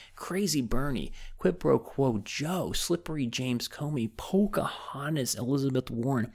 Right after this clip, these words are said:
Sneaky Dianne Feinstein, Little Adam Schiff,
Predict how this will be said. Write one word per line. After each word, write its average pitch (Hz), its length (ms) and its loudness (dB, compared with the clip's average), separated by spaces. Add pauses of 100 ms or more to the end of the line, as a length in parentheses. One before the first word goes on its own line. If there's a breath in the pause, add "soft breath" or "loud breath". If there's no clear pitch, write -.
(100)
Sneaky 175 600 6
Dianne 123 560 4
Feinstein, 117 800 -4
Little 143 540 6
Adam 120 200 0
Schiff, - 440 -4